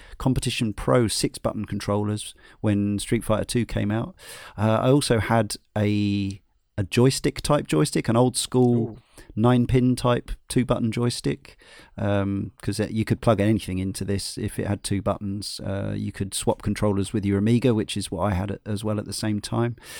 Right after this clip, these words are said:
Speaker 1: Um, but generally, you needed two or three buttons for the games. Uh, not everything did, but, um,
Speaker 2: Sure.
Speaker 1: yeah. Did you guys like the, the standard, the, the Batarang?
Speaker 2: Yeah, uh, I was a big fan of the original controller.
Speaker 1: Yeah.
Speaker 2: I think it's,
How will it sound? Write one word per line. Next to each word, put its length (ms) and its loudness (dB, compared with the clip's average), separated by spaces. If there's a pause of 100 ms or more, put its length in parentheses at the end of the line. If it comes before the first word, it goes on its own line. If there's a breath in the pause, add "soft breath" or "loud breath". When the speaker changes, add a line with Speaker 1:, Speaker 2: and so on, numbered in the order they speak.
(280 loud breath)
Speaker 1:
Um, 420 0
but 160 -2 (120)
generally, 380 4
you 160 0
needed 320 0
two 160 -2
or 60 -2
three 220 -2
buttons 520 -4 (320 loud breath)
for 140 -16
the 80 0
games. 580 0
Uh, 200 -2
not 200 0
everything 420 0
did, 240 -4
but, 180 -6 (560 loud breath)
um, 600 2
Speaker 2:
Sure. 300 -10
Speaker 1:
yeah. 180 6
Did 200 -2
you 80 2
guys 280 2
like 260 2
the, 260 2
the 80 -2
standard, 480 2 (100)
the, 440 -2 (140)
the 100 0
Batarang? 520 0 (260)
Speaker 2:
Yeah, 320 -2
uh, 540 0
I 120 2
was 140 2
a 40 -4
big 180 0
fan 320 -2
of 100 -8
the 100 -4
original 280 -4
controller. 580 -4
Speaker 1:
Yeah. 200 6
Speaker 2:
I 380 -10
think 120 -8
it's, 160 -10